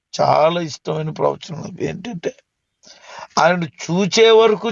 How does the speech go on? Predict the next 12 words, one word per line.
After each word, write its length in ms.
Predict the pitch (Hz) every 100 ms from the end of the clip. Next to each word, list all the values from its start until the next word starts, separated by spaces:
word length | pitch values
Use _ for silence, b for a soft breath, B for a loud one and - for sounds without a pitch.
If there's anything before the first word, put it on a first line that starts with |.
| 196
చనిపోడట. 580 | 196 175 170 160 - - - _ _ _ _ _ _ -
ఎంత 220 | 127 123 139 139
ధన్యత 360 | 131 131 127 123
అండి! 180 | 123 127 - _ _ _ _ _ _ _ -
ప్రభువుని 500 | 139 143 175 208 202 170 156 175 -
కన్నులారా 920 | 139 139 160 175 175 185 190 208 214 214 180
చూడడం 440 | 180 170 185 165 160
ఎంత 180 | 143 -
భాగ్యం. 500 | - - 147 - - - _ _ _ _ _ _ _ _ _ _ _ _ b b _ _ _ _ _ _ _ _ _ _ _ -
ఆయన 260 | 139 165 156 147
ఒక 160 | - 143 131 131 - _ _ _ _ _ _ _ _ _ _ _ 113
అద్భుతమైన 760 | 110 120 160 170 165 165 160